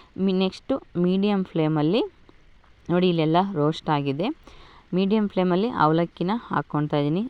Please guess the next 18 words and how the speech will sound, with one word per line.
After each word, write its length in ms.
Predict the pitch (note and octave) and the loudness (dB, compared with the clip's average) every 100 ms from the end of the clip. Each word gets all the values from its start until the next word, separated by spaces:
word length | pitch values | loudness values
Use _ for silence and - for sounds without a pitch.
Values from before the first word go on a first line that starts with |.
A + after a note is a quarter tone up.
| - | -6
ಸ್ವಲ್ಪ 240 | D#3+ D#3 | -4 -2
ಅವಲಕ್ಕಿ 400 | D#3 D3+ F3+ - | 0 0 0 -2
ಹಾಕ್ಬೇಕಾದ್ರೆ 420 | F3 - D#3 E3+ F3+ | -4 -4 -6 -4 -4
ಹುಷಾರಾಗಿ 360 | D#3+ D#3 D#3 | -4 -2 -2
ಹಾಕ್ಕೊಳ್ಳಿ, 280 | C#3 - E3 | -4 -6 -4
ಯಾಕೆಂದರೆ 340 | D3 E3 F3+ A#3 - - - - | -4 -4 -4 -6 -10 -20 -20 -4
ಸ್ವಲ್ಪ 200 | E3+ D#3+ | 0 2
ಬೇಗ 480 | D#3+ C#3+ D#3 F3 F#3 - - | 2 2 2 2 0 -6 -2
ಸಿಯೋಂಥ 380 | E3+ E3 D#3+ E3+ | 0 2 0 -4
ಚಾನ್ಸಸ್ 500 | - C#3 - C#3 - | -4 -6 -4 -4 -4
ಇರುತ್ತೆ. 260 | C3+ - | -6 -4
ಹಾಗಾಗಿ 600 | G3+ D#3 C3+ C3+ C3 F#3 | -2 0 0 -2 -2 -4
ಒಂದು 280 | E4+ - D#3+ | -4 -2 -2
ಮೀಡಿಯಮ್ 280 | D#3 D#3+ E3 | 0 0 -2
ಫ್ಲೇಮಲ್ಲೇ 380 | - D3 D3+ G3+ | -2 -2 -2 -2
ಮಾಡ್ಕೊಬೇಕಾಗುತ್ತೆ. 920 | G#3 C3+ C3+ C#3+ C#3 B2+ C3 C3 A3+ C4+ - - - - - | -2 -2 -4 -4 -4 -4 -4 -4 -6 -8 -10 -20 -20 -20 -10
ಇಷ್ಟಕ್ಕೆ 480 | F#3 - - G3+ A#3+ - - - - _ - | -10 -6 -6 -4 -4 -6 -14 -20 -20 _ -4
ನಾನೆಲ್ಲ 320 | D#3+ D3+ D3+ | -2 2 2